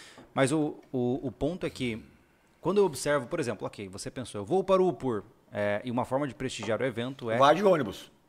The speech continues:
Speaker 1: É,
Speaker 2: Vá de
Speaker 1: então,
Speaker 2: carro.
Speaker 1: <laughs> mas assim, ó, por quê?
Speaker 2: Pega
Speaker 1: Não,
Speaker 2: um avião.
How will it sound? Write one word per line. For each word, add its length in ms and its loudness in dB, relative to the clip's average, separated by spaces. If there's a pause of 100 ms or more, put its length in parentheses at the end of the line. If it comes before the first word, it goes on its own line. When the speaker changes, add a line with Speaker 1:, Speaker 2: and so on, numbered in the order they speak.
(160)
Speaker 1:
É, 100 -2
Speaker 2:
Vá 120 8
de 60 10
Speaker 1:
então, 100 8
Speaker 2:
carro. 360 12 (120)
Speaker 1:
<laughs> 120 8
mas 200 8
assim, 120 6
ó, 180 10 (360)
por 180 4
quê? 480 0
Speaker 2:
Pega 180 10
Speaker 1:
Não, 80 10
Speaker 2:
um 40 8
avião. 500 8